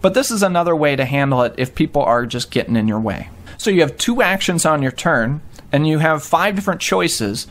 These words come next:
with which to use those actions. Mainly, you're gonna play cubes, or you're gonna score routes.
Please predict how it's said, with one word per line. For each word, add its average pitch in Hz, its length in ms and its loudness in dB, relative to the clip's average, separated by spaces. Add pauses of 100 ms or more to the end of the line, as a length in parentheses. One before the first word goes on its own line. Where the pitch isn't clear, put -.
with 151 220 0
which 170 280 0
to 165 80 0
use 185 320 2
those 113 260 0
actions. - 640 -4 (320)
Mainly, 160 560 0
you're 135 160 2
gonna 127 160 2
play 139 280 0
cubes, 139 600 0 (180)
or 135 120 2
you're 139 100 0
gonna 131 180 2
score 135 300 0
routes. - 560 -2